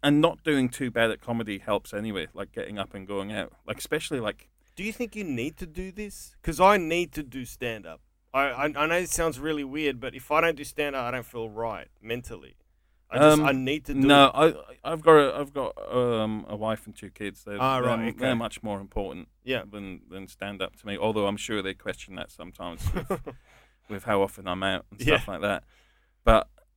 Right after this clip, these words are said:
Speaker 1: um, I think that's, that offers perspective, uh, for
Speaker 2: Mm.
Speaker 1: sure. Um, yeah, look, it's, it's difficult, man, 'cause, like, it's, it's de-, it's love-hate. Let's put it that way.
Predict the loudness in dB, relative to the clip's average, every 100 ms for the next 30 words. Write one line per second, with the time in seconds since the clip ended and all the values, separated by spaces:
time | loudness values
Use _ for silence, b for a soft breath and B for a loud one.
0 | -12 -2 0 2 0 -6 -6 -6 -4 -6
1 | -4 -8 -12 _ -12 -8 -6 -6 -8 -14
2 | -18 -2 -2 -2 -6 -14 _ _ _ -12
3 | -6 -4 -4 -6 -4 0 0 0 -6 _
4 | _ 2 4 4 0 -4 _ _ _ _
5 | _ _ _ 2 6 6 2 -2 -2 -8
6 | -10 -10 -10 -14 _ 2 2 4 0 0
7 | 0 -2 -4 -2 -2 0 0 0 -2 0
8 | 6 6 6 2 0 0 -4 -4 -8 _
9 | -10 -6 -4 -2 -2 -4 -10